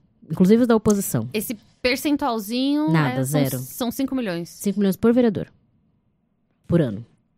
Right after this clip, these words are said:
Speaker 1: Mas isso é o que a oposição tem. E é muito pouco. Assim, dentro
Speaker 2: Uhum.
Speaker 1: do, do orçamento de São Paulo, é, quem é da base do prefeito costuma ter muito mais, muito mais. Esse é só o zé-, isso é só o, é o,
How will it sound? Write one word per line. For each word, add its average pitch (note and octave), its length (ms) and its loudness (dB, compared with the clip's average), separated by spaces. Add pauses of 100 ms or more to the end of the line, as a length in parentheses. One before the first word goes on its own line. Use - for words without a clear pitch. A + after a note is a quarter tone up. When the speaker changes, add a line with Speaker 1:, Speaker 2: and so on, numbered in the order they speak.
(600)
Speaker 1:
Mas E3+ 320 2
isso B3+ 280 2
é G#3 80 6
o G#3 40 2
que - 100 -4
a A3 60 4
oposição A3 540 2
tem. B2+ 320 -2 (400)
E C#3 40 -6
é - 20 -2
muito C#3+ 200 -4
pouco. - 340 -4 (640)
Assim, B2 400 -4
dentro F3+ 400 4
Speaker 2:
Uhum. F3 40 2
Speaker 1:
do, E3+ 180 2
do D#3 100 2
orçamento D#3+ 460 2
de D3 80 -10
São C#3+ 180 0
Paulo, E3 500 2 (340)
é, E3 440 2
quem B3+ 280 2
é G3 60 2
da E3 140 0
base E3 420 2
do D#3 100 0
prefeito F3 340 0
costuma G3+ 260 -6
ter C4+ 100 -4
muito F#3+ 440 -4
mais, A#2+ 360 -12
muito D3 320 -8
mais. C#3 180 -6
Esse C#3+ 180 -12
é D3 40 -6
só - 200 -8
o E3 60 -4
zé-, E3+ 260 -4
isso E3+ 180 -6
é D#3+ 40 -2
só E3+ 240 -2
o, G3 320 0 (420)
é D#3 140 0
o, D#3+ 380 -2